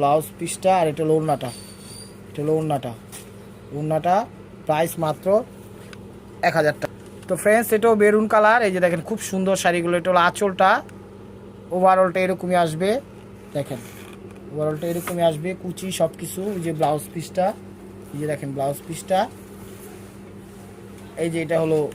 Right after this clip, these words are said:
ওড়নাটা, এটা হলো ওড়নাটা, প্রাইস মাত্র এক হাজার টাকা। তো এটা হলো গোল্ডেনের মধ্যে, এটা হলো আঁচলটা, ওভারঅলটা এরকম, প্রত্যেকটা রিয়েল স্টোনের মধ্যে। এই যে কুচিটা, ওভারঅলটা এরকম, ব্লাউজটা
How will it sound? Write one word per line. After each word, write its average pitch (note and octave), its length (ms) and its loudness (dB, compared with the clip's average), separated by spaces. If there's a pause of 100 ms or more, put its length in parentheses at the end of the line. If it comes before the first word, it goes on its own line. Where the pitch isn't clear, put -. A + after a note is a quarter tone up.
(280)
ওড়নাটা, D#3+ 400 0
এটা D3 120 -6
হলো D3+ 160 0
ওড়নাটা, C#3+ 320 -4 (180)
প্রাইস D#3+ 260 2 (120)
মাত্র D#3 260 -2 (380)
এক D#3+ 120 -4
হাজার C#3+ 240 -4
টাকা। C3+ 160 -10 (880)
তো - 100 -18
এটা E3+ 100 -2
হলো F#3+ 180 2
গোল্ডেনের G#3 440 4
মধ্যে, G3 280 2
এটা G3 120 -2
হলো F#3+ 180 6
আঁচলটা, G3 400 4 (1800)
ওভারঅলটা F#3+ 440 6
এরকম, E3+ 200 0
প্রত্যেকটা A3+ 360 0 (100)
রিয়েল G3 240 2
স্টোনের F3 220 -2
মধ্যে। D#3+ 160 0
এই E3 60 -2
যে D#3+ 100 -6
কুচিটা, E3+ 360 0 (600)
ওভারঅলটা F3 460 4
এরকম, D#3+ 280 -4 (280)
ব্লাউজটা D3+ 280 0